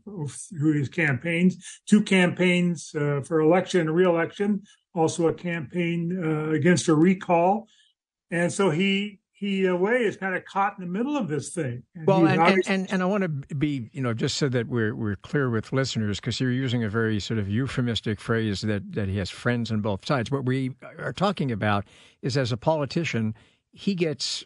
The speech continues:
Speaker 2: I, I presume, money for campaigns from both labor unions and the motion picture industry, doesn't he?
Speaker 1: Yes, he does. And he has responded to the support he's gotten from the industry, both, both factions in the industry, by,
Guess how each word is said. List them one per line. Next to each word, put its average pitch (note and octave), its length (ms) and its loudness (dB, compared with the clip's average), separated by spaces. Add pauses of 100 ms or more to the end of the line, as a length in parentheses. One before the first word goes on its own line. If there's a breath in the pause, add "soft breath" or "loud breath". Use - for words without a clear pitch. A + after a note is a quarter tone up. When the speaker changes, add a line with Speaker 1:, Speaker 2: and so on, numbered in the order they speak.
(200)
Speaker 2:
I, B2 220 -2
I - 20 2
presume, C#3+ 680 -2 (420 soft breath)
money D3 320 0
for C3 160 -4
campaigns A#2+ 800 -2
from A#2+ 260 -2
both A#2+ 260 -2
labor B2+ 300 0
unions A#2 540 0
and A#2 360 -2
the A2+ 120 -2
motion A2 320 -2
picture A2 360 -4
industry, G2+ 380 -6
doesn't G#2 260 -4
he? F3+ 80 -6 (640)
Speaker 1:
Yes, F#3+ 240 4
he F#3 140 0
does. F3 440 0
And E3 220 -8
he F#3 280 2
has E3+ 320 2 (300 soft breath)
responded F#3+ 840 0
to E3+ 160 -8
the D3+ 180 -8
support E3+ 420 0
he's D3+ 200 -2
gotten D#3+ 340 -4
from D3+ 220 -8
the C#3+ 160 -2
industry, D3+ 400 2
both, F3 280 4 (380 loud breath)
both F#3+ 220 2
factions E3 500 -2
in D#3 80 -4
the D3+ 100 -2
industry, D#3+ 380 2
by, D#3+ 320 2